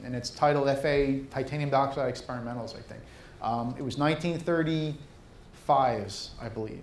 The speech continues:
and it was F A blocks, and they were just, they, they didn't use a special serial number. They were printing F As, they just grabbed this group of serial numbers and put it on this paper. They never rubber printed it. But no,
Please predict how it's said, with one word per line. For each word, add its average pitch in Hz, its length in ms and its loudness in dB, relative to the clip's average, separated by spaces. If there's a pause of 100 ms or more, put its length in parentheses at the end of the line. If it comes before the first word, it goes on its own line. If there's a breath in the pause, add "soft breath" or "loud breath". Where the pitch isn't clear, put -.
and 120 100 -8
it 120 40 -6
was 117 180 -8
F 156 240 6
A 143 140 8
blocks, 113 460 -2
and 117 100 -4
they 127 120 2
were 135 140 8
just, 135 400 2 (500 loud breath)
they, 127 160 4
they 131 200 4
didn't 147 180 4
use 165 140 4
a 160 40 2
special 165 380 4
serial 165 260 4
number. 160 140 4
They 151 220 -2
were 143 120 0
printing 185 340 6
F 180 160 8
As, 175 260 10
they 143 120 8
just 139 200 4
grabbed 147 300 8
this 143 140 2
group 147 240 2
of 143 60 -2
serial 156 220 2
numbers 143 180 2
and 135 120 -2
put 151 120 2
it 139 40 2
on 135 160 0
this 131 100 -4
paper. 151 500 2 (160 loud breath)
They 139 80 0
never 151 160 6
rubber 143 260 6
printed 110 260 -6
it. 110 100 -10
But 139 100 -2
no, 165 280 8